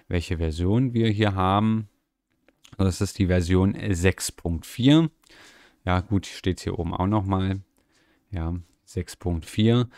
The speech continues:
Also auch hier hat man, äh, dann lieber eine ältere Version, äh, genommen, anstatt die neueste, die dann möglicherweise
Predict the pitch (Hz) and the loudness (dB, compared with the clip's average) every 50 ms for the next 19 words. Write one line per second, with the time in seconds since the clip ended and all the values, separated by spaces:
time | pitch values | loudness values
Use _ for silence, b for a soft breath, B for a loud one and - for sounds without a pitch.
0 | B B B B - 101 92 104 98 104 95 87 - - - 107 107 113 117 120 | B B B B -2 0 0 2 2 2 0 -2 -2 -2 0 4 4 6 6 6
1 | 120 117 b b b b b b b - - 101 - - 101 95 95 95 92 - | 4 2 b b b b b b b -4 -2 -2 0 2 2 2 2 0 0 -2
2 | - 95 90 85 87 85 85 82 90 87 90 87 85 95 98 98 95 - 92 87 | -2 -2 0 0 0 0 0 0 2 2 2 4 4 4 4 4 2 2 0 0
3 | 85 - 104 113 120 - 120 113 107 101 104 101 95 95 101 101 104 104 104 104 | 0 2 2 2 2 2 2 2 4 4 4 4 4 4 4 6 6 6 4 2
4 | 101 101 98 104 - - 104 98 90 85 101 95 95 95 98 104 101 98 98 - | 0 -2 -6 -8 -4 0 0 2 2 4 4 4 4 6 6 6 4 4 2 0
5 | 95 90 85 - - - 87 87 - - - 95 98 95 95 98 - 92 92 87 | -2 -2 -4 -2 -2 -2 -2 -2 -4 -10 -10 -4 -2 0 0 0 0 0 0 2
6 | 87 85 90 98 107 - - - 113 104 87 95 95 90 101 98 98 113 127 143 | 4 6 6 6 6 4 2 2 2 2 4 2 2 4 4 4 4 6 6 6
7 | 156 - 151 135 117 117 101 90 87 90 92 - - 104 98 98 | 6 6 4 2 4 4 4 4 4 4 4 2 0 0 0 -2